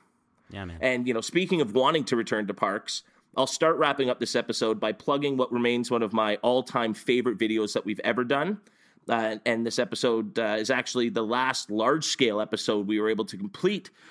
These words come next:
Speaker 2: for the YouTube channel before covid halted production over at the Geekcentric Studios. Uh, so please go and check out our Day at Disney video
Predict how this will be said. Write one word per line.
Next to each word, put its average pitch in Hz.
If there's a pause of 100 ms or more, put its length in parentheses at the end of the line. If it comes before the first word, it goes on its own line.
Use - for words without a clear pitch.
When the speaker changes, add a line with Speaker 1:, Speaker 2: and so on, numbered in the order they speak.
(200)
Speaker 2:
for 196
the 120
YouTube 104
channel 107
before 107 (100)
covid 123
halted 143
production 120
over 101
at 101
the 98
Geekcentric 113
Studios. 92 (460)
Uh, 117
so 123
please 185
go 156
and 147
check 143
out 139 (320)
our 113
Day 139
at 147
Disney 139
video 113